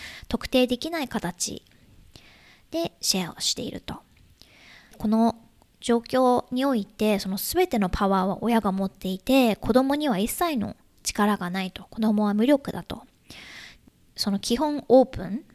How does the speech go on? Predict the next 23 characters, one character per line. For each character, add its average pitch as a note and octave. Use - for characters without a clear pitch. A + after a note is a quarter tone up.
ま F#3
あ、 -
Facebook G3+
に F#3
せ -
よ、 -
ね、 B3+
Instagram G3+
に F3
せ -
よ、 G3
ま A3
あ、 -
オ A#3
ー -
プ F#3
ン F#3
が F3+
前 G#3
提 G3
な F#3+
の E3+
で、 C4